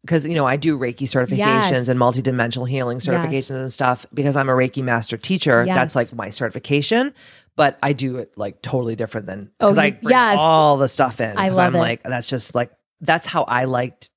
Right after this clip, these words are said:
Speaker 1: to be healed.
Speaker 2: Yes.
Speaker 1: Like, when I used to go to my shaman or if I would go to, like, my Reiki master, they would use crystals on me and bowls and gongs and, like, crazy music and, like,
Speaker 2: Yeah.
Speaker 1: almost like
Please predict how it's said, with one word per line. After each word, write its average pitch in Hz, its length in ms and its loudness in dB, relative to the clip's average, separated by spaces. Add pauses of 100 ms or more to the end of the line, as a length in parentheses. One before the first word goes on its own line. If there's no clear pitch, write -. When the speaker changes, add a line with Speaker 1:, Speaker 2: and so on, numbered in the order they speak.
(140)
Speaker 1:
to 143 100 -12
be 123 140 -8
healed. - 520 -6
Speaker 2:
Yes. 170 380 2
Speaker 1:
Like, 143 140 2
when 135 100 -2
I 143 140 2
used 170 180 2
to 160 60 -4
go 151 80 6
to 135 60 0
my 131 120 -2
shaman 110 420 -4
or 113 220 -8
if 113 100 -8
I 156 140 2
would 165 160 0
go - 120 4
to, 120 200 2
like, 123 180 -2
my 117 140 -2
Reiki 113 300 -4
master, 110 540 -2 (580)
they 147 100 4
would 123 220 0
use 135 160 -4
crystals 214 400 -2
on 123 180 -2
me 127 140 -4
and 156 120 0
bowls 156 440 4
and 123 220 -6 (280)
gongs 147 540 0
and, 127 120 -8
like, 123 140 -10 (360)
crazy 202 380 2
music 196 560 2
and, 135 160 -2
like, 131 180 -4
Speaker 2:
Yeah. 196 300 -10
Speaker 1:
almost 277 280 -2
like - 200 -8